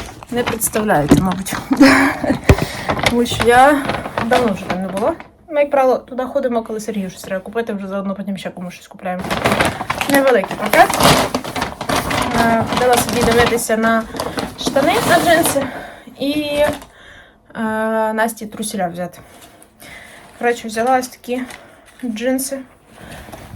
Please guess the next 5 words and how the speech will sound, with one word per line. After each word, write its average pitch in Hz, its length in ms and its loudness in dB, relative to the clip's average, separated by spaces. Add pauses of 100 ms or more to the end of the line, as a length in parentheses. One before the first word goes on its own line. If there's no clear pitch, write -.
(140)
Я 220 140 4
там 160 120 -4 (200)
міряла 254 500 0
їх. 196 180 -10 (1500)
От - 240 -16